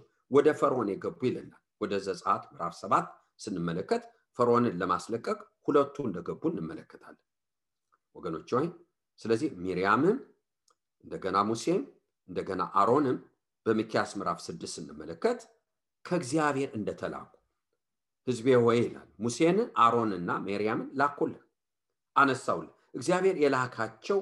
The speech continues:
እንደሆኑ እንመለከታለን። ግን እድገታቸው ያደጉት በትብብር መንፈስ ውስጥ ነው። ወደ ነጥቤ ልምጣ። የእስራኤልም ሕዝብ የተባረከው፣ በአገልግሎታቸው የተባረከው ወገኖቼ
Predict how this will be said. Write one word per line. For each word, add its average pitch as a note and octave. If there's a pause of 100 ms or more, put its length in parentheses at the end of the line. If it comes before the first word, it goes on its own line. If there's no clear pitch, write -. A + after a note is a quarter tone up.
(120)
እንደሆኑ G2 (340)
እንመለከታለን። F2+ (160)
ግን A#3 (340)
እድገታቸው F#3 (1000)
ያደጉት E3
በትብብር C3
መንፈስ G2
ውስጥ -
ነው። - (100)
ወደ G2+
ነጥቤ A2+
ልምጣ። - (600)
የእስራኤልም B2
ሕዝብ G3+ (960)
የተባረከው፣ A2+ (240)
በአገልግሎታቸው F2
የተባረከው D#3 (880)
ወገኖቼ B2